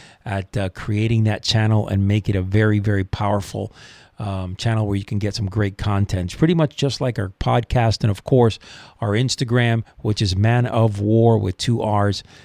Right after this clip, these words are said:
And, um, I think you'll get some great content, man, across all these media sources. It'll keep you rolling and walking on that warrior's path. Now,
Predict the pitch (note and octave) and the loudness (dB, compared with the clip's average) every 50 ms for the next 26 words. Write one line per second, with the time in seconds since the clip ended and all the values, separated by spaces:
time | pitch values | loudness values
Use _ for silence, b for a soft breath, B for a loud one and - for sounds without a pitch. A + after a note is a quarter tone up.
0 | B B B - A2 G#2 G2+ G2 F#2+ F#2+ F#2 - G2+ G2 F#2+ F#2+ F#2 G2+ - G2+ | B B B -6 -4 -2 0 0 -2 -2 -2 -2 -2 0 0 -2 -2 -4 -4 -6
1 | G2 - C#3 C3+ A#2 C3+ A#2+ A2+ B2+ B2 - A2+ G#2+ G2 A2+ A2+ A2+ - - A2+ | -2 0 0 2 2 2 2 2 0 0 0 -2 -2 0 2 0 0 0 0 0
2 | A2+ A#2 A2 - G#2+ G2 - G#2+ G2+ F#2+ F#2+ F2+ - - - A#2 G#2 G2+ G2+ - | 0 0 0 0 -2 -2 -2 -2 -4 -4 -4 -6 -6 -4 -2 -2 0 -2 -2 -6
3 | - - A2 A2 A#2 A#2+ B2 A#2 G#2+ - A2+ A2 A2+ A2+ A2+ A#2 A#2 A2 - - | -8 -4 -2 -2 0 0 0 -2 -2 -2 -2 -2 -2 -2 0 -2 -2 -2 -2 -2
4 | A#2+ B2 B2 - - C3+ C3 B2 - B B B B B B B B A#2 G#2 G2 | 0 0 0 0 0 0 0 0 -2 B B B B B B B B -2 -2 -2
5 | F#2 - - - C3 B2+ - B2+ A#2 G#2+ G2+ G#2 A2 A2+ A#2 A#2+ B2 A#2+ A2 F#2+ | -2 -4 -2 0 0 0 2 2 2 4 4 6 6 6 6 4 2 2 0 0
6 | G2 G2 G2 G2+ G#2+ - A#2+ - - A#2+ G#2 G2 G2 F#2+ F#2+ G2 G2 F#2+ F#2+ F#2+ | -2 -2 0 0 2 0 0 -2 -2 -4 -2 -2 -2 -4 -4 -4 -4 -6 -6 -4
7 | F#2+ G2+ G2+ G2 G2 F#2+ F#2+ F#2+ F#2 - - - A2 G2+ F2+ F#2 - B B B | -4 -2 0 0 0 -2 -2 -4 -4 -6 -4 -4 -6 -4 -6 -8 -12 B B B
8 | B B B B - B2 A#2 G2+ F#2 | B B B B -2 -2 -2 -2 -4